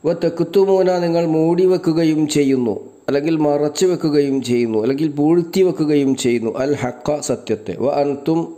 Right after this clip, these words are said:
നിങ്ങളാവട്ടെ, തഅലമൂൻ, അറിയുന്നു, അഥവാ നിങ്ങൾ അറിഞ്ഞുകൊണ്ട് ചെയ്യുന്ന, ഏഹ്, ഇടപാടാണിത്. സത്യത്തെ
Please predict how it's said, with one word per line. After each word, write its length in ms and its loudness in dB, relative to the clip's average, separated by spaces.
നിങ്ങളാവട്ടെ, 960 0
തഅലമൂൻ, 720 0
അറിയുന്നു, 540 -2
അഥവാ 460 -2
നിങ്ങൾ 300 0
അറിഞ്ഞുകൊണ്ട് 920 0
ചെയ്യുന്ന, 800 0
ഏഹ്, 580 2
ഇടപാടാണിത്. 840 0
സത്യത്തെ 840 -2